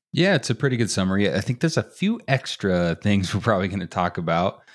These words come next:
um, in terms of commandments and stuff. But yeah, the, the intent of this lesson as a missionary is to get people, uh, comfortable with the idea of living a godly life, keeping the commandments,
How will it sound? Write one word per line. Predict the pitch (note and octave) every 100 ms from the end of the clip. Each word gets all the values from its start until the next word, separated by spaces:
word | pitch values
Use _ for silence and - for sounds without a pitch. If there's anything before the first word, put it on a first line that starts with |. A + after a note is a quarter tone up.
| - - _ -
um, | F2 F2 E2+
in | E2
terms | G#2 F2
of | F2+
commandments | F2+ E2+ F2 F2 F2 -
and | E2+
stuff. | - F2+ -
But | A2+
yeah, | G#2+
the, | F#2+ -
the | F#2 G#2+
intent | G2+ - C#3 C3+
of | A#2+
this | A#2 A2
lesson | G#2+ G#2 G#2+ G2+
as | F2+
a | F#2+
missionary | G2 - F#2+ F#2 F#2 F2+
is | E2+ F2
to | - F2+
get | F#2+ F2
people, | - G2 - F2 E2+ - - - _ _ _
uh, | E2 D#2+
comfortable | - D3 E3 A#2+ F2+ F2 F#2
with | F2+ -
the | F2
idea | E2+ E2+ E2 E2+ E2+ -
of | E2 E2 E2 D#2+ - -
living | F2+ F2+ F#2
a | E2+
godly | E2 D#2+ D#2+
life, | D#2+ A#2 B2 A#2 A2+ - -
keeping | - F#2+ F2
the | D#2+
commandments, | - E2+ G#2 A2+ A2 A2 G#2+